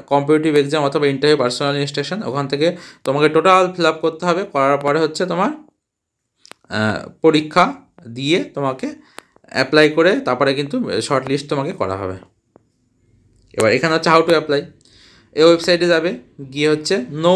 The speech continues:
other, অন্য কোনোভাবে কিন্তু অ্যাপ্লাই করা, একমাত্র ওয়েবসাইটে হচ্ছে এরা কিন্তু অ্যাপ্লাই করবে। এ-, অ্যাপ-, ওই ওয়েবসাইটে স্যার অন্য, এখানে হচ্ছে, এখানে কী লাগবে, একটা হচ্ছে নিউ ইমেল আইডি লাগবে, ইমেল আইডি, তার সঙ্গে তো মোবাইল নাম্বার লি-, এ-, লাগে, তার সঙ্গে যাবতীয় যা যা জিনিস,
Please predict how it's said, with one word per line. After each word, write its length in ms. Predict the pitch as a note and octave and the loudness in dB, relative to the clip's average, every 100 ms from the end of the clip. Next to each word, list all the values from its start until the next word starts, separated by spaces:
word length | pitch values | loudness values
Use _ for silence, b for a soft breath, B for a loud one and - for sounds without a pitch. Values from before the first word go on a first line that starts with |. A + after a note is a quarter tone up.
| G3 C3 | 4 2
other, 360 | D#3 D#3+ E3 - | 4 4 2 -4
অন্য 420 | E2 D#3 F3+ F#3 | -6 -2 -2 -2
কোনোভাবে 380 | F#3+ F#3+ F#3+ F#3 | -2 -2 -2 -2
কিন্তু 220 | F#3 G3+ | -2 0
অ্যাপ্লাই 260 | D3+ D3+ | 2 2
করা, 180 | D3+ A#2+ | 2 2
একমাত্র 380 | B2 D3 F3 F3 | 0 0 0 4
ওয়েবসাইটে 480 | E3 E3 F#3 F3 F3+ | 4 2 0 2 0
হচ্ছে 220 | F3+ F3+ | -2 -2
এরা 160 | D3+ D3+ | 0 0
কিন্তু 220 | E3 C4+ | -4 -4
অ্যাপ্লাই 400 | C#3+ C3 D3 D3+ | -4 -2 0 0
করবে। 280 | A#2+ F2+ F#2+ - _ b b b b | 0 -4 -8 -14 _ b b b b
এ-, 160 | - - | -6 -2
অ্যাপ-, 240 | C#3+ - | -2 0
ওই 220 | B2+ C#3 | 2 4
ওয়েবসাইটে 480 | E3 D#3+ D#3+ F3 E3 | 4 2 2 0 0
স্যার 140 | E3+ E3 | 0 0
অন্য, 160 | D3 | 0
এখানে 280 | A#2 D#3 D3+ | -2 0 -2
হচ্ছে, 200 | D#3+ D#3+ | -4 -4
এখানে 200 | D#3 E3 | -4 -4
কী 120 | E3+ | 0
লাগবে, 360 | E3+ D#3+ E3+ C4+ b b b | 2 0 -2 -6 b b b
একটা 220 | - - | -10 -4
হচ্ছে 160 | D3+ D#3 | -2 -2
নিউ 320 | D3+ D#3+ D#3 | -2 -2 -2
ইমেল 300 | D3+ D3+ D#3+ | 0 2 4
আইডি 200 | D#3+ D#3 | 4 4
লাগবে, 300 | D#3+ D3+ D3+ - - - | 0 0 -2 -8 -10 -10
ইমেল 200 | C#3 D3+ | -4 0
আইডি, 140 | D#3 G3 | 2 0
তার 80 | F#3 | -4
সঙ্গে 160 | F#3+ | -4
তো 120 | F3+ E3+ | 0 0
মোবাইল 320 | D#3+ D#3+ D#3+ | 2 2 2
নাম্বার 280 | D#3 D#3 D3+ | 0 0 0
লি-, 260 | C#3+ C#3 | -2 -4
এ-, 240 | - C3 - - b b | -6 -6 -8 -16 b b
লাগে, 280 | D3 C#3 D3+ | 0 2 2
তার 120 | C3+ | 0
সঙ্গে 320 | C3+ D3+ D3 | 0 -2 0
যাবতীয় 480 | C#3 C3+ D3 D3 C#3+ | 2 4 2 2 2
যা 120 | C3+ | 2
যা 120 | C3+ B2+ | 2 0
জিনিস, 440 | C3 C3+ C#3 - | -2 -6 -8 -10